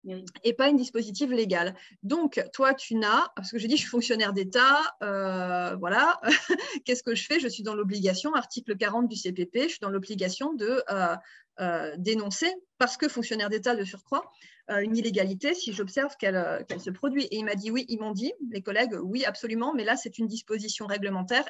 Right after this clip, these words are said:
Speaker 2: et le code de procédure pénale t'oblige à ne, euh, parler que des, enfin, à ne dénoncer, c'est, c'est, j'ai horreur de ce terme, mais en tout cas, à ne signaler, euh, que,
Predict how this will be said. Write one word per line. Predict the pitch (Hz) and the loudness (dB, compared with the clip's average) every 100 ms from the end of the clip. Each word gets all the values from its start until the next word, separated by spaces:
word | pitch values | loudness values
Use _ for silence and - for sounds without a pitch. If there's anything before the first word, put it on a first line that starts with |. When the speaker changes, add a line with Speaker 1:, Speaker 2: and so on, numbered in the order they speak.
| - | -4
Speaker 2:
et | |
le | 208 | -4
code | 202 240 | -2 -2
de | 214 | -4
procédure | 196 214 220 202 208 | -6 -4 -4 -4 -4
pénale | 202 208 262 | -2 0 0
t'oblige | 254 202 220 269 233 196 - - _ - | 0 -4 -2 -2 -2 -6 -14 -20 _ 0
à | 202 226 - | 4 4 2
ne, | 208 220 247 240 - | 0 2 2 2 -2
euh, | 190 180 175 160 156 156 - | -2 2 2 0 -4 -6 -2
parler | 220 196 220 269 | 0 2 2 0
que | 277 247 | 0 -2
des, | 226 226 185 | 0 -2 -4
enfin, | - 185 | -6 -4
à | 180 | -2
ne | 185 | 0
dénoncer, | 190 226 233 214 - 269 294 | 2 4 2 0 -2 -2 -2
c'est, | - - | -8 -20
c'est, | 185 185 - - | -12 -12 -12 -10
j'ai | 190 185 185 | -6 -2 -2
horreur | 202 214 | -2 -2
de | |
ce | 226 | 0
terme, | 262 302 | 0 0
mais | 240 | -2
en | 185 | -4
tout | 190 | -2
cas, | 233 247 - - | -2 -2 -10 -2
à | 226 | 2
ne | 226 | 2
signaler, | - 247 226 320 - - - - | 4 2 2 0 -6 -20 -8 0
euh, | 208 202 190 190 185 | 2 4 4 4 0
que, | - 277 294 | 0 2 2